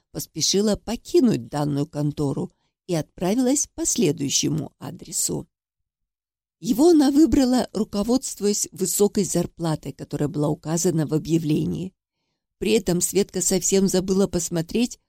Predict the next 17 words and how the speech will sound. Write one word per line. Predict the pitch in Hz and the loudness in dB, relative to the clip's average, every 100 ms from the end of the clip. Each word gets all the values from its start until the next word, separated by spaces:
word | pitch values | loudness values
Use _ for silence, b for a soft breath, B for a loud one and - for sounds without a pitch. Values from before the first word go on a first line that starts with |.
| _ _ | _ _
кто, | - 240 226 | -4 0 2
собственно, | - 165 - 147 139 139 | 2 0 -2 -6 -4 -4
требуется. | - 156 143 147 139 - - 185 - _ _ _ _ _ - | -2 -2 -2 -2 -6 -6 -10 -12 -14 _ _ _ _ _ -4
Выяснилось, | 165 247 359 - 320 311 - - | 2 4 4 4 4 4 0 -8
что | - - 196 | -6 -2 0
требуется | 233 208 175 - | 0 0 0 0
руководитель | 180 - 156 175 294 - 262 | -4 -2 -2 2 2 2 -2
технического | - 233 - 190 - - - 160 156 | -2 -6 -4 -4 -2 -2 -4 -4 -2
отдела. | 143 - 147 147 143 - _ _ _ _ - | -4 -4 -4 -2 -4 -10 _ _ _ _ -12
Светка | - 196 - 185 | 0 0 2 0
заверила, | 185 190 208 202 185 | 2 2 4 4 2
что | - 190 | 0 -2
вполне | - - 175 156 156 214 | -4 -6 -2 0 2 2
сможет | - - 269 220 185 147 | 2 2 2 4 2 -2
соответствовать | - 170 160 - 160 202 - 202 202 185 - - | -2 0 0 -2 -4 -4 -2 -2 -2 -4 -8 -10
этой | 156 - 165 | -10 -4 -4
должности. | 147 170 151 - - - - - | 2 2 2 -4 -8 -10 -10 -12